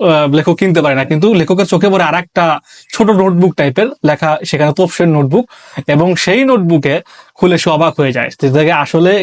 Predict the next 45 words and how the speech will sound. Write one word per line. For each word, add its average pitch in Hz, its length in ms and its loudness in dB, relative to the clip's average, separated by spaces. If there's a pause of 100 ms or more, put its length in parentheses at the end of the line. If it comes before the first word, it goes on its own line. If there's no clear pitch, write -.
যে 160 100 2
তোপসে 208 460 -2
আছে, 185 320 -2 (260)
সেই - 140 -2
তোপসে 190 360 0
তার 190 140 0 (240)
নিজের 170 420 2
জবানবন্দিতে 170 560 2
সমস্ত 151 360 -2
কিছু 147 160 2
লিখে 139 200 0
গেছে, 135 240 -2
যে 131 140 -2
ফেলুদার 143 400 0
সাথে 143 200 -2
তার 135 160 -4
যে 139 100 0
কেস 170 240 0
স্টাডিগুলো, 135 540 0 (360)
behind 196 260 2
the 185 100 2
scenes 165 200 0
যাকে 143 200 0
বলে, 139 240 0
যে 139 120 -2
কি 202 180 0
কি 190 140 0
হয়েছে, 147 320 0 (380)
কি 151 120 0
কি 196 100 0
হয়েছে 214 220 0
সেগুলো 196 220 0
তো 208 80 0
আমরা 214 260 0 (140)
ফেলুদার 185 320 2 (180)
সমগ্রতে 175 440 2
বা 160 100 2
ফেলুদার 160 260 0
গল্পগুলোতে 156 400 0
জানি, 165 360 -2
তোপসেই 175 360 0
তো 165 200 0 (340)
ফেলুদার 151 260 0
গল্পগুলো 151 340 2
লিখছে, 170 340 0